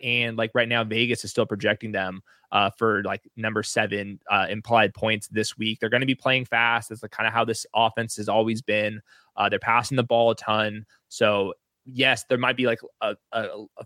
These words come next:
fewer touchdowns in general, but I can see pass attempts being there for someone like Mike Williams. Definitely, like, Austin Eckler, lots of schemed up touches to him, and then Gerald Everett. Just, we might see fewer, like,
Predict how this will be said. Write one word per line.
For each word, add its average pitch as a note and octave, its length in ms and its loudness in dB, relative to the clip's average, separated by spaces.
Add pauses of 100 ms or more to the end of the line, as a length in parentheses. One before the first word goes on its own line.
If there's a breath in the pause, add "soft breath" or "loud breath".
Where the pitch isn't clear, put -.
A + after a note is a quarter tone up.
fewer F#3 340 4
touchdowns D#3 540 0
in D3+ 100 -2
general, D#3 320 2
but A#2+ 240 0
I B2+ 120 0
can C3 160 -4
see A2+ 280 -4
pass A2+ 400 0
attempts G2 360 -4
being G#2 300 -6
there G2 340 0 (260 soft breath)
for A2+ 100 2
someone G#2+ 260 0
like G#2+ 200 0
Mike G#2 240 0
Williams. G#2 340 -2
Definitely, B2 300 2
like, A2+ 160 0
Austin A2 400 0
Eckler, G#2+ 400 2
lots G#2 240 2
of G2+ 60 -8
schemed G#2+ 300 -8
up G2+ 140 0
touches G2+ 320 -2
to - 140 -4
him, G2+ 360 2 (360 soft breath)
and G#2 120 0
then G#2 160 0
Gerald G2 300 2
Everett. A2 240 0
Just, C3+ 260 -2 (220 loud breath)
we C3 60 0
might D3+ 200 0
see C#3 200 0
fewer, C3+ 480 2 (520)
like, F#2+ 260 -2